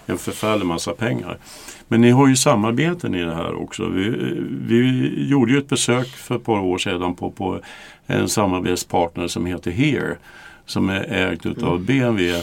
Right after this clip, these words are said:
Speaker 1: Audi och Mercedes tillsammans, som utvecklar, eh, eh, eh, mjukvara som ska stödja just de autonoma bitarna. Och vi, jag har ju tittat på det här, eh, tittat lite extra på det här också när jag var i Las Vegas då, på, hos Here.
Speaker 2: Ja.
Speaker 1: Och, och, och,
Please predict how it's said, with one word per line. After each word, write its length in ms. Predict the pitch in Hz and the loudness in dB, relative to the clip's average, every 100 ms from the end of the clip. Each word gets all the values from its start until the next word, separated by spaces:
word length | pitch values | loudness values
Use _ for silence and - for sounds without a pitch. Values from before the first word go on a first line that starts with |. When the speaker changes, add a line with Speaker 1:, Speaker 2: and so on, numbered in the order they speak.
| 82 | -6
Speaker 1:
Audi 420 | - 95 87 82 | -4 -2 -2 -2
och 120 | 85 90 | -2 -2
Mercedes 520 | 92 - 147 147 - | -2 0 0 -2 -6
tillsammans, 540 | - - - 107 87 | -2 -2 -2 -2 -2
som 160 | 110 104 | 0 2
utvecklar, 800 | 110 87 120 151 - 120 104 - | 2 0 -2 -2 -2 -2 -2 -4
eh, 200 | 104 98 | -4 -4
eh, 500 | 131 131 107 - 101 | -6 -6 -8 -6 -6
eh, 60 | 92 - - - - - | -6 -10 -20 -18 -8 4
mjukvara 880 | 110 131 101 - 98 139 165 101 | 6 6 4 2 4 4 2 -2
som 160 | 98 98 | -4 -6
ska 180 | - 98 | -6 -4
stödja 760 | - - 139 113 98 120 151 | -4 -2 -2 0 -2 0 2
just 260 | 123 90 - | 2 0 -2
de 60 | 92 | -4
autonoma 680 | 92 85 92 85 80 82 82 | -2 -2 -2 -4 -4 -6 -6
bitarna. 480 | 85 82 85 82 | -6 -6 -10 -8
Och 180 | 85 85 87 | -6 -4 -2
vi, 220 | 98 - | -2 -2
jag 80 | 101 | 0
har 120 | 113 | 2
ju 100 | 120 | 0
tittat 440 | 123 127 - 135 135 | 0 -2 -2 -6 -4
på 60 | |
det 60 | 113 | -4
här, 220 | 92 90 - - - - - | -2 -2 -6 -18 -20 -20 -8
eh, 460 | 104 98 95 101 104 | -2 0 0 -2 -2
tittat 340 | - 117 101 | -2 -2 -2
lite 220 | 101 107 | -2 0
extra 260 | 101 - - | -2 -2 -4
på 140 | - | -4
det 60 | 107 | -4
här 120 | 92 | -2
också 260 | 87 87 90 | -2 -4 -4
när 120 | 87 | -2
jag 100 | 90 | -2
var 200 | 85 82 | -2 -4
i 40 | |
Las 220 | 85 85 98 | -4 -4 -2
Vegas 440 | 98 120 104 - | 0 -2 -4 -6
då, 140 | - | -8
på, 160 | - 104 | -8 -10
hos 340 | 87 87 - | -8 -8 -6
Here. 220 | 82 80 - - - - | -6 -6 -8 -14 -14 -12
Speaker 2:
Ja. 60 | 120 139 | -8 4
Speaker 1:
Och, 240 | 110 - | 4 8
och, 340 | 113 - 110 | 6 6 6
och, 180 | 110 110 | 6 4